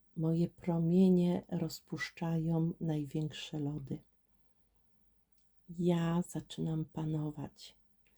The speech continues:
I to, co zbędne, ma odejść. Zostaje wchłonięte,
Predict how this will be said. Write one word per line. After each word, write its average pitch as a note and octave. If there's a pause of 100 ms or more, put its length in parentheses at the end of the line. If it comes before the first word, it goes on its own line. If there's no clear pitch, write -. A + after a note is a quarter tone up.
(1500)
I F3+ (1200)
to, G3+
co G3 (680)
zbędne, E3 (560)
ma F3+
odejść. - (1080)
Zostaje G3
wchłonięte, G3